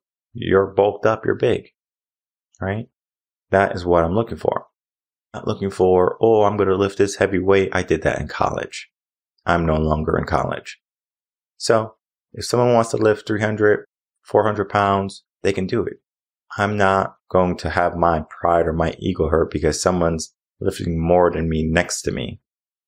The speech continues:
That can mean less to me than the toy and the Happy Meal at McDonald's. So I'm not necessarily worried about what someone else is doing. I'm worried about what I'm doing.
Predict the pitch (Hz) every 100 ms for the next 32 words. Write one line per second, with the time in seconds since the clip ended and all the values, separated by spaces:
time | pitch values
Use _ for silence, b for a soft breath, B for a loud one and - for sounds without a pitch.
0 | _ - 92 98 - 98 92 87 87 85
1 | - 80 78 76 76 76 - - 82 78
2 | 80 78 85 - 76 80 73 - 67 67
3 | - - - - _ _ _ _ _ _
4 | - 87 82 - - 98 120 123 117 -
5 | 90 - - 85 80 82 90 123 110 82
6 | 78 80 80 82 - - 98 87 87 -
7 | 82 - 78 82 85 85 85 78 78 82
8 | 90 90 82 69 76